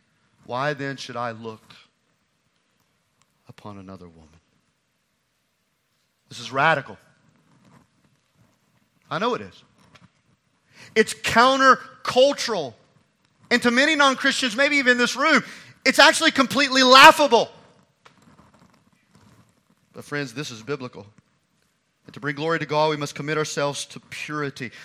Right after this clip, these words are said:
Look, if you are professing faith in Jesus Christ, then by His strength, commit to love, commit to purity. Let me give you one more.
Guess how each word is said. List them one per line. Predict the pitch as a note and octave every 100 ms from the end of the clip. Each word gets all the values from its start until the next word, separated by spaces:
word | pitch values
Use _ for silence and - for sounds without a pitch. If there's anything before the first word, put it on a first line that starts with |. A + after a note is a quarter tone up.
| -
Look, | D#3+ C3+ -
if | D3
you | E3 E3+
are | C#3+
professing | - C#3 - F3 F#3+ F3
faith | - D3+ D3+
in | C3+
Jesus | C#3 C3 B2+
Christ, | - C3+ B2 A2+ - - -
then | C3+
by | B2+ C#3+ E3+
His | D#3 D#3+
strength, | - - D3+ C3 - - _
commit | - C3 D3 E3+ -
to | -
love, | D3 C#3+ B2 G#2+ - _
commit | - C#3 D3+ -
to |
purity. | C3+ - C3 B2
Let | A#2+
me | B2+
give | B2+ A#2+
you | A#2+
one | A#2+ A#2+
more. | A#2 A2